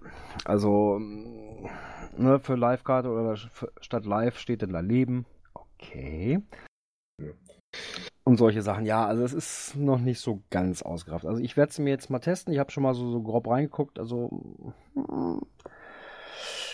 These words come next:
Speaker 1: ja. Hm. Also, man muss, klar, ich bin jetzt natürlich extrem C G O eingewöhnt. Äh, da ich ja im Prinzip von Anfang an mit, äh, C G O arbeite und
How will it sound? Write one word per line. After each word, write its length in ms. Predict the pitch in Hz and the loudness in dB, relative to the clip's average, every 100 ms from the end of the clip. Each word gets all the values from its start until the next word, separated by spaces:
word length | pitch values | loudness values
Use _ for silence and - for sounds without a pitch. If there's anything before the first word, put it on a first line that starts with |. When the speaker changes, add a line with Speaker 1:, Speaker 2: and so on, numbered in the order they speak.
| - - _ - | -12 -18 _ 10
Speaker 1:
ja. 340 | 139 156 139 113 - - - - | 12 12 12 6 -4 -8 -12 -12
Hm. 380 | 131 139 139 117 - - _ _ _ - | -6 0 0 0 -6 -18 _ _ _ -6
Also, 240 | 120 139 - _ _ _ _ - | -2 -2 -4 _ _ _ _ -2
man 200 | 131 147 | 2 4
muss, 240 | 160 127 | 2 0
klar, 240 | 135 110 | 0 0
ich 140 | - - | -2 -2
bin 100 | 143 | 0
jetzt 160 | 143 | 0
natürlich 400 | 139 127 131 131 | -2 -4 -6 -6
extrem 680 | - - - - 123 135 131 | -8 -10 -14 -6 2 2 2
C 220 | - - 110 | -2 -10 -6
G 160 | 113 | -4
O 100 | 110 | -2
eingewöhnt. 580 | - 104 101 104 110 147 185 - - - _ _ | -2 -2 -4 -2 -2 0 0 -2 -14 -18 _ _
Äh, 420 | - 107 107 104 104 | -2 2 4 2 2
da 180 | 107 | 2
ich 80 | 107 | 2
ja 60 | 107 | 0
im 60 | |
Prinzip 340 | 101 104 - 113 | -2 -2 -2 -2
von 140 | 110 | 0
Anfang 300 | 107 107 110 | 0 0 0
an 120 | 101 | 2
mit, 140 | 110 107 | 0 -2
äh, 560 | - - - 110 110 | -8 -4 0 2 2
C 180 | 107 113 | 0 -4
G 120 | 107 | 0
O 160 | 110 - | 2 4
arbeite 800 | - 107 113 110 110 113 113 110 | 4 4 2 2 2 2 2 0
und 180 | - | -2